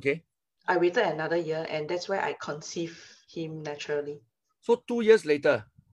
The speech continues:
Speaker 2: Yes.
Speaker 1: Wow. So this time, no I V F at all?
Speaker 2: Yes.
Speaker 1: Oh,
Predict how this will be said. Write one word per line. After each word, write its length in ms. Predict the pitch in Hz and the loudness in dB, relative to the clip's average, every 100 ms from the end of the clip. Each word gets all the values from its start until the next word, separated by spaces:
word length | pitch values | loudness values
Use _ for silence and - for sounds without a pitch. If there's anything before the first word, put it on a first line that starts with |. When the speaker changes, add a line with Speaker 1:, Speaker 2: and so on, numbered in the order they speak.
| _ | _
Speaker 2:
Yes. 380 | 156 165 - - _ _ _ _ _ _ - | -2 -2 -2 -16 _ _ _ _ _ _ -8
Speaker 1:
Wow. 420 | 151 202 175 110 _ _ _ | -2 2 2 2 _ _ _
So 140 | 247 240 | 2 2
this 180 | 233 - | 2 4
time, 280 | 233 220 | 4 4
no 120 | 202 202 | 2 4
I 120 | 185 | 2
V 120 | 180 | 4
F 80 | 185 | 2
at 100 | 117 | 2
all? 220 | 113 120 - _ _ _ - | -2 -4 -8 _ _ _ -4
Speaker 2:
Yes. 380 | 165 156 - - _ _ _ _ _ _ _ _ - | 2 2 0 -18 _ _ _ _ _ _ _ _ -12
Speaker 1:
Oh, 120 | 180 | -12